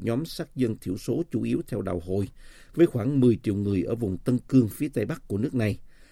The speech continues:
Bắc Kinh phủ nhận mọi hành vi lạm dụng. Phó Thủ tướng Thái Lan Phumtham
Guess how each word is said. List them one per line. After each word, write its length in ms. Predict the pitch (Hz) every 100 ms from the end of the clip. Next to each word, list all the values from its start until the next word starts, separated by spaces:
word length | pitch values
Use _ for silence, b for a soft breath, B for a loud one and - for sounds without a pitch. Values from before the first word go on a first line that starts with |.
| b
Bắc 180 | - 151
Kinh 180 | 143 117
phủ 140 | -
nhận 300 | 131 135 95
mọi 120 | 95 92
hành 180 | 92
vi 180 | 87 117
lạm 200 | 101 90
dụng. 240 | 90 95 95 - - - b b b b b
Phó 200 | 170 233
Thủ 180 | 143 135
tướng 180 | 147 170
Thái 200 | 185 185
Lan 260 | 170 147 123 - b b
Phumtham 600 | - 156 139 147 147 139